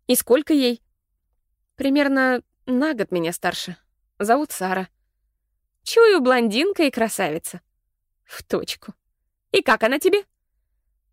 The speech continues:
Я на секунду задумываюсь. Пока не очень поняла. Есть подозрение, что она из королев раздевалки. Фу, ужасно. А симпатичные парни на горизонте есть?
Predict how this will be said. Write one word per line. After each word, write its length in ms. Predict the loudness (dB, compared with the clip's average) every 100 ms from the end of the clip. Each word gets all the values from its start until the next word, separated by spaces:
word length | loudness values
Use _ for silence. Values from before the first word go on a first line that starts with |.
| -8
Я 200 | -2 -2
на 80 | -2
секунду 440 | -8 -8 -8 -6
задумываюсь. 760 | -6 -4 -6 -8 -10 -14 -16 -20 _ _ _ _ _ _
Пока 360 | -10 -2 0 2
не 180 | 2 2
очень 300 | 0 -4 -8
поняла. 340 | -8 -8 -10 _ _ _ -20 -18 -18 -10 0
Есть 340 | 0 0 -2
подозрение, 600 | 0 0 0 -2 -2 -4
что 180 | -2 -2
она 140 | 0
из 100 | -2
королев 400 | -2 0 0 0
раздевалки. 640 | -2 0 -2 -2 -8 -16 -20 _ _ _ _ _ _ _ -18
Фу, 680 | -14 0 4 6 6 4 0 -2
ужасно. 680 | 0 2 2 2 0 -10 -12 _ _ _ -4
А 100 | -2
симпатичные 600 | 0 0 0 0 2 2
парни 300 | 2 2 2
на 80 | 2
горизонте 500 | 2 2 0 0 0
есть? 320 | -2 -4